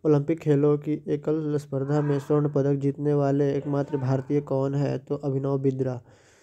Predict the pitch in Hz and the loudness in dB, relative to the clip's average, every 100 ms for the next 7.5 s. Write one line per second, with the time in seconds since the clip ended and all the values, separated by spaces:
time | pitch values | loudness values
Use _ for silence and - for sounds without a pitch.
0 | - - 147 147 143 147 - _ 165 165 | -20 -6 -2 0 0 -6 -12 _ -4 -2
1 | 147 151 147 143 156 156 131 139 147 143 | -4 -2 0 2 0 0 -2 -2 -2 -2
2 | 143 151 147 147 147 147 143 139 139 139 | 0 0 0 -4 -4 -2 0 -2 -2 0
3 | 139 139 143 139 139 135 135 - 139 139 | 0 -4 -4 -6 -4 -4 -6 -6 -8 -6
4 | 139 131 131 131 131 135 127 127 - 147 | -6 -4 -2 -4 -6 -8 -8 -8 -4 -2
5 | 151 147 143 143 147 139 147 151 143 - | 0 0 0 -2 -4 -2 -2 -2 -2 -2
6 | 139 139 143 151 - 139 135 135 143 135 | -4 -4 -4 -6 -4 -6 -4 -4 -4 -2
7 | 139 135 139 127 | -4 -6 -8 -12